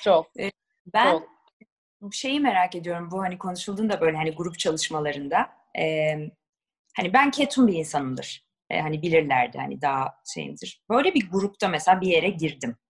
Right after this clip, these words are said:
Speaker 2: Hiç kimse beni tanımıyor, beni bilmiyor ve ben hani çıkacağım oraya ve bir şey yapacağım. Bu kişiler benim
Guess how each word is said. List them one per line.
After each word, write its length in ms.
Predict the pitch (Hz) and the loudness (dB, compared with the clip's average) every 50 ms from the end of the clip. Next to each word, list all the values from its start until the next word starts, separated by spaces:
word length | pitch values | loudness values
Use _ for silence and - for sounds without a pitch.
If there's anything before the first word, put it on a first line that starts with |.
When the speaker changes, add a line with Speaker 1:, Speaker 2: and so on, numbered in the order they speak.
| _ - - | _ -14 -10
Speaker 2:
Hiç 120 | 202 - | -8 -2
kimse 320 | - 226 214 - - 165 | 0 0 0 0 -2 -2
beni 200 | 165 165 165 170 | -2 -2 -2 -4
tanımıyor, 560 | 165 - 156 151 151 147 135 117 117 139 147 - _ - | -4 -4 -2 -2 -2 -2 -2 -4 -4 -4 -6 -6 _ 2
beni 360 | 156 156 156 160 156 156 - - | 2 2 4 2 0 -2 -4 -8
bilmiyor 600 | 143 139 135 123 117 117 110 - 165 185 202 185 | -8 -6 -6 -4 -4 -4 -4 -2 0 0 2 2
ve 120 | 180 175 175 | 2 4 6
ben 240 | 180 165 160 165 170 | 6 6 4 2 -2
hani 220 | 160 143 151 156 | -2 -4 -2 -4
çıkacağım 520 | - - - - 196 165 175 156 147 139 | -4 -2 0 0 0 2 2 2 2 0
oraya 300 | 131 131 123 123 151 180 | -2 -2 0 0 0 2
ve 100 | 175 160 | 2 0
bir 80 | 160 - | -2 -4
şey 160 | - - 170 | -4 -4 -4
yapacağım. 440 | - - - _ - - - 208 208 - _ - - - - - _ - | -6 -6 -8 _ -8 -6 -6 -6 -6 -10 _ -20 -20 -20 -20 -16 _ 2
Bu 100 | - - | 2 4
kişiler 500 | - - 392 - - 330 339 320 294 226 | 6 6 4 6 6 6 8 8 8 8
benim 240 | 254 262 277 294 277 | 6 6 6 6 4